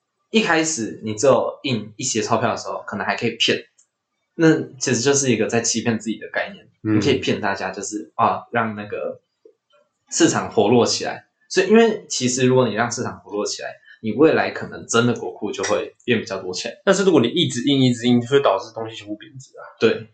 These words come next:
Speaker 1: 就是做过头了。
Speaker 2: 对啊。
Speaker 1: 所以你要设好那个停损点，你要去，我觉得要控制这个很难。
Speaker 2: 对啊。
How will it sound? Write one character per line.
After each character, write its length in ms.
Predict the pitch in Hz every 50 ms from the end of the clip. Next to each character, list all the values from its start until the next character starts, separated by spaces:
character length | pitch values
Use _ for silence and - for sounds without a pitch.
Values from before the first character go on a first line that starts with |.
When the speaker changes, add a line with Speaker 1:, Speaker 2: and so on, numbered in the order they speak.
| _
Speaker 1:
就 120 | - 143 139
是 320 | 139 156 143 131 127 -
做 200 | - - 156 131
过 160 | - 139 120
头 260 | - - - - - -
了。 200 | - - - _ _ _ _ -
Speaker 2:
对 120 | - -
啊。 180 | - - - - -
Speaker 1:
所 140 | - 165 165
以 40 |
你 60 | 156 135
要 120 | 120 127
设 300 | 123 - - 165 127 107
好 180 | - - - 110
那 60 | 117
个 220 | 110 107 - - - -
停 200 | - - 98 101
损 220 | - 123 101 98
点， 220 | - 113 92 - -
你 40 | 101
要 160 | 107 113 117 117
去， 300 | - - 127 - - - - - - - - - - - - - _ _
我 120 | - 156 127
觉 140 | 139 156
得 80 | 156 180
要 140 | 190 190 190
控 220 | - 208 190 160 156
制 160 | 156 156 135
这 100 | 147 147
个 140 | - 117 104
很 200 | - - 104 -
难。 100 | - _ - - - - 127 - - - - _ _ _ _
Speaker 2:
对 100 | - 135 -
啊。 220 | - - 135